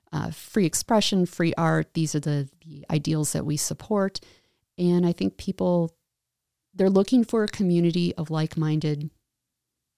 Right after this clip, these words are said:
souls that they can feel like, you know, we all, we all share that, that goal. And I don't know that everyone is getting that feeling from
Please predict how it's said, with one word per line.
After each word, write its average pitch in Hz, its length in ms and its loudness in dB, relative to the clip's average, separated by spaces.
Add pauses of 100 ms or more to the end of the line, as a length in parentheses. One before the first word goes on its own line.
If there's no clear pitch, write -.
(120)
souls 147 680 0 (600)
that 160 300 0
they 165 220 0
can 165 240 0
feel 170 440 -2
like, 147 300 -2 (120)
you 165 100 -14
know, 147 80 -6
we 156 140 2
all, 160 280 0
we 156 140 -2
all 147 100 -6
share 156 460 -2
that, - 300 -6 (100)
that 156 220 -6
goal. - 500 -4
And 165 120 2
I 156 60 2
don't 156 260 0
know 147 160 2
that 143 140 -4
everyone 143 400 -4
is 139 140 -4
getting 147 380 -2
that - 400 -8 (400)
feeling 151 400 2
from 147 640 -2